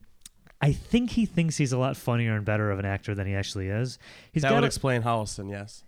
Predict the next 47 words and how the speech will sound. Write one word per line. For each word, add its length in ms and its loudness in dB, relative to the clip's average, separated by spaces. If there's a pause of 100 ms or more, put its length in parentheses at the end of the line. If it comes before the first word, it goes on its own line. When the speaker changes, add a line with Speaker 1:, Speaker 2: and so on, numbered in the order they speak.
Speaker 1:
Yeah, 140 4
he's, 200 6
he's 220 4
got 180 6
a 60 6
Speaker 2:
<laughs> 100 6
Speaker 1:
little 160 6
bit 240 6
of 180 4
a, 200 6
um, 560 0 (1000)
of 200 2
a, 180 4
uh, 220 2
Eli 320 4
Roth 400 2
vibe 420 2
in 60 0
the 100 0
sense 260 -2
of, 120 0
like, 400 -2 (880)
real, 320 6
like, 380 2 (240)
thinks 380 4
he's 180 4
so 240 6
clever 380 2
'cause 180 2
he 80 4
really 200 4
likes 200 2
horror 260 0
movies 460 2 (300)
and 140 -4
thinks 180 0
he's, 140 -2
like, 100 0
so 240 2
clever 380 0
because 280 -2
he's, 140 -6
like, 180 -4
doing, 280 0
like, 180 -4
this 160 -4
stuff, 400 -2